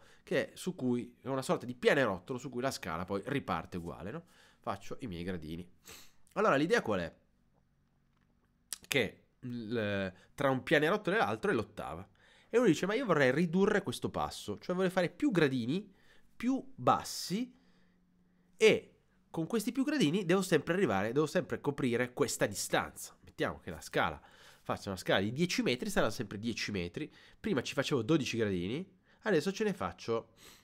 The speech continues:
ce ne faccio diciassette. Io non so,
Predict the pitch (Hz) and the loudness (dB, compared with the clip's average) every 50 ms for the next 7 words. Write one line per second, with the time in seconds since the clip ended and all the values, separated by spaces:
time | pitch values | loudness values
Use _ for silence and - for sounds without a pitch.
0 | _ _ _ _ - - - 175 135 123 104 - 113 104 95 101 92 - - 87 | _ _ _ _ -8 -4 -2 -2 -2 -2 -4 -6 -6 -6 -6 -8 -10 -10 -10 -10
1 | 85 - - - 101 - _ _ _ - - _ _ _ _ _ - _ _ _ | -12 -10 -10 -12 -12 -12 _ _ _ -20 -20 _ _ _ _ _ -20 _ _ _
2 | _ _ _ - 147 139 120 113 113 107 - - 139 101 - - | _ _ _ 0 2 2 2 2 0 0 2 2 2 2 2 -2